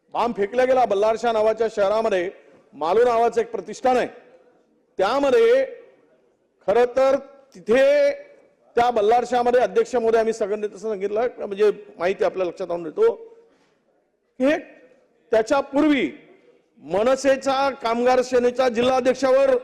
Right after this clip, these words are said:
गोळीबार झाला, त्यानंतर बल्लारपूरमध्ये बॉम्बफेक, पेट्रोल बॉम्ब आणि कट्ट्यातून गोळीबार केला.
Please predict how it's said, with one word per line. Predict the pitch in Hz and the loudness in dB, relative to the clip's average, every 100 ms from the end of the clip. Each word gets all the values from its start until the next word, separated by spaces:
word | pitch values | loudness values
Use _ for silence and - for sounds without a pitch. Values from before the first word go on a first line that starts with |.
| - - 196 | -8 -16 0
गोळीबार | 240 240 220 | 2 2 0
झाला, | 151 117 - - _ _ _ _ _ _ - | -2 -6 -10 -20 _ _ _ _ _ _ -6
त्यानंतर | 196 254 277 269 269 269 | -2 0 0 0 0 0
बल्लारपूरमध्ये | 247 233 254 254 262 254 254 269 | 2 2 2 2 0 2 4 2
बॉम्बफेक, | 220 240 220 262 254 - - _ _ _ _ - | 2 -4 -2 -2 -2 -18 -20 _ _ _ _ -2
पेट्रोल | 214 214 302 | -2 2 2
बॉम्ब | 294 285 320 185 120 - _ _ _ _ _ _ 180 | 2 0 0 -2 -8 -18 _ _ _ _ _ _ -4
आणि | 214 277 262 - - - _ _ _ _ _ _ _ _ _ _ _ - | 0 0 -2 -14 -20 -20 _ _ _ _ _ _ _ _ _ _ _ -4
कट्ट्यातून | 220 226 285 285 302 | -4 -2 -2 0 0
गोळीबार | 294 277 277 269 | 2 2 2 0
केला. | 247 147 | 0 -4